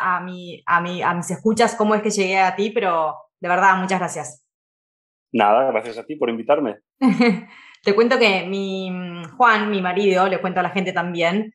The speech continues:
Speaker 1: un día me comparte una nota que salió en La Nación, en un diario de acá de, de Argentina,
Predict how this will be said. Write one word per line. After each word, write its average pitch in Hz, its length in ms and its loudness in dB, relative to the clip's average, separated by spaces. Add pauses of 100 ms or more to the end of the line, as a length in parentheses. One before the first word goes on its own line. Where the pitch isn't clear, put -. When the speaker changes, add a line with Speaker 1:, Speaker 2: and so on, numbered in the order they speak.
(160)
Speaker 1:
un 208 120 0
día 226 160 4
me 208 140 0
comparte 202 600 4
una 214 200 4
nota 208 760 2
que 196 80 -6
salió 185 260 0
en 214 60 4
La 208 100 2
Nación, 196 440 2
en 180 140 -10
un 180 100 -12
diario 185 240 -2
de 175 80 0
acá 170 220 0
de, 165 280 -2
de 170 100 -6
Argentina, 202 800 0